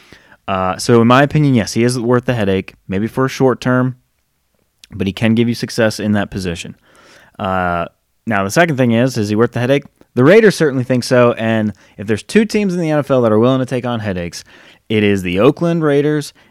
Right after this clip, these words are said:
and it is the Dallas Cowboys. Those two teams are always willing to take on a quote-unquote project or somebody that has been basically cast out by their other organizations, and they welcome them in with open arms and say, "Hey, we can make it work here."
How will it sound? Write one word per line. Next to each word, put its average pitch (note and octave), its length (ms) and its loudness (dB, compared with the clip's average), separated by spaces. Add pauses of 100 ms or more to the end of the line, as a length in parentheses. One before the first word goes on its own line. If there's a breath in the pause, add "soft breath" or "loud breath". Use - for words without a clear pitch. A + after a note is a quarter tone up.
and G2 140 -2
it F#2+ 100 -4
is E2 160 -10
the E2 140 -14
Dallas F#2 380 -6
Cowboys. E2 520 -14 (320 soft breath)
Those C#3 260 2
two F#3 180 0
teams C#3 500 -4 (280 soft breath)
are G2 320 -2
always D#3+ 440 4
willing C#3 320 0
to G#2 80 -2
take B2 340 -4
on A2+ 320 -2
a F#2+ 220 -8
quote-unquote A#2 840 -2
project D#3+ 600 2
or G#2+ 280 0
somebody C3 480 0
that G2+ 280 -2
has G#2+ 200 -4
been G2 260 -4
basically G2 460 -6
cast B2+ 420 -4
out C3 200 0
by G2+ 180 -2
their F#2+ 220 -4
other C#3+ 300 -2 (200)
organizations, C#3+ 800 -2 (320 soft breath)
and D3+ 160 -8
they A#2+ 120 0
welcome B2+ 440 2
them C#3+ 160 0
in C3+ 160 0
with A#2+ 100 2
open A2+ 240 2
arms G#2 240 0
and G2+ 100 -10
say, F#2 120 -6
"Hey, G2 100 -6
we G#2+ 140 -2
can B2+ 160 -4
make A#2 140 -4
it F#2+ 80 -6
work G2+ 220 -4
here." F#2 300 -10